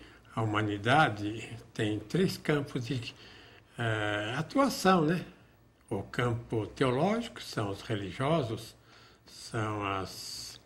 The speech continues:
sociedades, assim, religiosas, né? As religiões que são dirigidas por pessoas adrede preparadas para isso.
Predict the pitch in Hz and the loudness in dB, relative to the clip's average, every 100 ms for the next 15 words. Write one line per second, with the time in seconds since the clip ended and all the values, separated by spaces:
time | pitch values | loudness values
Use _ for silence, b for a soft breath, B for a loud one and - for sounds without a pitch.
0 | - - - 117 - 113 107 107 107 - | -20 -16 -6 -6 0 0 2 6 6 6
1 | 107 101 95 98 - 110 104 113 107 113 | 4 2 -6 -6 -4 -4 -2 -2 -2 -2
2 | 117 113 113 104 95 101 101 107 110 - | 2 4 4 2 -4 -6 -4 -4 -4 -8
3 | 107 - 135 131 113 147 170 143 104 - | -6 -2 -2 0 2 4 4 4 0 -8
4 | - B B B B B - 117 - 113 | -18 B B B B B -8 -6 -2 -2
5 | 113 107 110 104 104 120 113 98 - - | 0 0 -2 -2 0 0 0 -4 -6 -6
6 | 113 101 - 117 117 - 143 127 104 - | -2 -2 -2 -6 -6 -2 0 0 -2 -6
7 | - b b b b - 127 110 123 135 | -14 b b b b -12 -6 0 2 2
8 | 107 - - 123 120 123 107 123 135 107 | 0 -6 0 0 4 2 6 6 6 2
9 | 101 - - 104 117 190 - - | -4 -8 -4 -2 2 0 0 -4